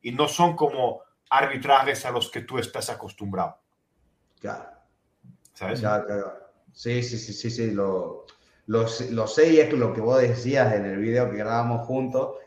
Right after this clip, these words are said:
Speaker 2: que como ahí te parás más de la parte del cliente que del banco.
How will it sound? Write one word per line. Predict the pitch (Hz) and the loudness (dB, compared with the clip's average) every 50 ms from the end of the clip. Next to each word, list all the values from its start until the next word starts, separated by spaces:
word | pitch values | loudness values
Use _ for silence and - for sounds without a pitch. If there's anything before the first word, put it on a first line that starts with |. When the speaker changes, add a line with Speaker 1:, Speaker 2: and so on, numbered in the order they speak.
| _ _ _ _ | _ _ _ _
Speaker 2:
que | - 131 127 | -10 -6 -2
como | 135 - 175 | 0 2 2
ahí | - - | 2 4
te | - - - | 4 2 2
parás | - 120 123 131 - - - - - - - - _ - | 2 0 0 0 0 -2 -4 -6 -10 -14 -18 -20 _ -4
más | 117 120 127 139 - - - | -2 0 0 0 -2 -2 0
de | 113 107 | 0 0
la | 104 101 - | 0 0 0
parte | 120 123 110 98 - 117 | 0 0 0 0 0 -2
del | 110 107 107 - - | -2 -2 -4 -4 -6
cliente | 123 127 143 147 151 151 156 151 151 151 - 160 165 175 - - - - - _ _ _ _ _ | -4 -4 0 2 2 2 2 2 0 0 4 4 4 4 4 0 -4 -8 -14 _ _ _ _ _
que | - 120 | -2 0
del | 107 98 95 98 | 0 0 0 0
banco. | 107 113 110 95 98 92 - - - - - _ _ | 0 2 2 0 0 -4 -6 -10 -14 -16 -18 _ _